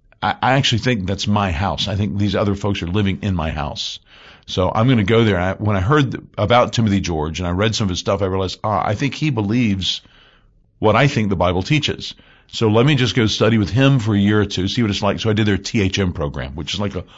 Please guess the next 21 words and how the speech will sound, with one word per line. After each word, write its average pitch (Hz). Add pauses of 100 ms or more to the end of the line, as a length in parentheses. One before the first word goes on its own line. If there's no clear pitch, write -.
(100)
a 120
little 101
P 90
H 73
D. - (1200)
And 107
it -
was 131
great 139
getting 113
to 104
know 92
Timothy 151
and, 90 (440)
uh, 101
just 127
became 110
dear 139
friends. -
And, 98
um, 92